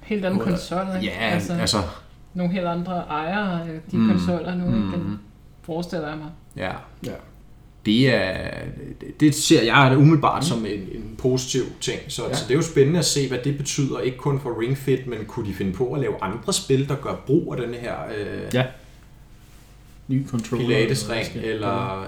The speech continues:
Speaker 2: eller hvad, hvad kunne man forestille sig?
Speaker 3: Ja.
Speaker 2: I hvert fald nok måske noget mere content til
Speaker 1: Ring Fit.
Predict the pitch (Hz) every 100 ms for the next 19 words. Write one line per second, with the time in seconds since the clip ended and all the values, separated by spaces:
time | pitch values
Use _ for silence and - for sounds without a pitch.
0 | - 104 98 107 - 113 113 127 117 -
1 | 110 123 - 110 - 123 113 - - -
2 | 131 170 220 - 143 - 175 120 110 123
3 | - 120 110 107 104 107 - 104 101 -
4 | 117 - 104 98 98 98 - - - -
5 | - - - - - 185 180 185 -